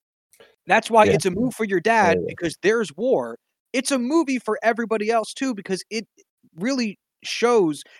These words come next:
Speaker 1: it, it, like, it's fun sitting there like, "When did they cut?" And, and, you know,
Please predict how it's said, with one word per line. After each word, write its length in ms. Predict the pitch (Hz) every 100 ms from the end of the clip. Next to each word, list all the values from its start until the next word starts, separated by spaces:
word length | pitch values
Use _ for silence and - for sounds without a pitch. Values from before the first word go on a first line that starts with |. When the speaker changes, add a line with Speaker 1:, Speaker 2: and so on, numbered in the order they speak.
| _
Speaker 1:
it, 140 | 247 -
it, 140 | 226 240
like, 100 | 127
it's 160 | 160 -
fun 260 | 247 277
sitting 240 | 165 143 139
there 120 | 143
like, 140 | 139 -
"When 220 | 113 120
did 140 | 123 139
they 120 | 190
cut?" 280 | - 269 - _ -
And, 260 | 139 127 120
and, 300 | 131 120 107 _ _ _
you 100 | 160
know, 160 | 120